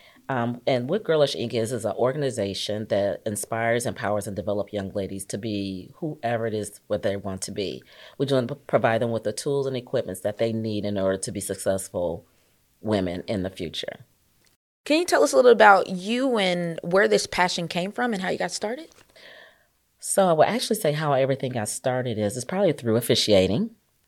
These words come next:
Speaker 1: Um, as I go to many of the games, I see a lot of young ladies, um, at different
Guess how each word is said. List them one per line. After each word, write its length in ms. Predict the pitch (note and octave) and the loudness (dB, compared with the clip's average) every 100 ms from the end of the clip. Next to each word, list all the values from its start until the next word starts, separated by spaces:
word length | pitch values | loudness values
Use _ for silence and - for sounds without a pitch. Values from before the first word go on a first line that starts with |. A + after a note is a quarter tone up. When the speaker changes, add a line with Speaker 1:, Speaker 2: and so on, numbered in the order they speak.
| - C3 | -8 -2
Speaker 1:
Um, 500 | A#2+ A2 G#2+ G#2+ A2 | 0 0 -2 -4 -4
as 180 | G#2 A2 | -2 0
I 100 | B2 | 0
go 120 | B2+ | 0
to 220 | B2+ - | -2 -2
many 260 | B2 B2 B2 | -2 0 0
of 80 | B2 | 0
the 80 | C3+ | 0
games, 520 | A#2+ A2 G2+ G#2 A2 | 0 0 -2 -2 -2
I 60 | |
see 180 | G#2 - | -2 0
a 60 | A2+ | 0
lot 200 | A2 A2+ | 0 -2
of 60 | |
young 200 | A2 G#2 | 0 -2
ladies, 540 | G#2 G#2+ G2 G2 G#2+ - - - - _ | 0 0 0 -2 -4 -8 -18 -20 -20 _
um, 260 | A2+ G#2 G#2 | -2 0 0
at 460 | A2 G#2 G2+ G#2+ - | 2 2 0 -10 0
different 800 | C3 C3 - A2 G#2 F#2+ - | 2 2 2 2 2 -2 -6